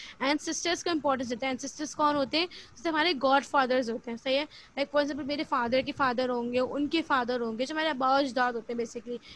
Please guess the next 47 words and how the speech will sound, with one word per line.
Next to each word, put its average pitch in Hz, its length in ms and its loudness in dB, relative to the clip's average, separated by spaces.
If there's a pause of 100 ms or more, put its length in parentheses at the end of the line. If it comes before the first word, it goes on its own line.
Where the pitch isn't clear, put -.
(100)
इनको 302 180 0
हम 302 100 0
क्या 320 100 0
कहते 311 200 -2
हैं, - 20 -2
हमारे 330 180 -2
एंसेस्टर्स 254 600 -2
होते 220 220 -8
हैं। 254 80 -20 (340)
ठीक 349 100 2
है, 339 80 0 (300)
तो 349 80 -2
जो 392 120 0
चाइना 277 400 0
के 330 120 -4
अंदर 330 120 -2
लोगों 302 260 -2
को 320 100 -6
क्या 302 140 0
करी, 302 160 2
इन्होंने 302 240 0
families 254 540 -2
को 320 100 2
importance 262 500 0
दी 240 120 -4
थी, 247 160 -4
इन्होंने 277 460 -4
family 262 420 -2
system 302 400 -2
बनाया 262 300 2
था। 269 120 0
आप 262 160 4
लोग 302 100 2
देखिए 392 240 2
जिस 320 120 -4
तरह 339 80 -2
से 381 80 0
पाकिस्तान 277 520 0
के 311 100 -4
अंदर 302 120 -2
हम 285 100 0
लोग 294 120 0
अपनी 302 120 -4
families 254 440 0
में 277 100 2
रहते 233 260 0
हैं 240 80 -4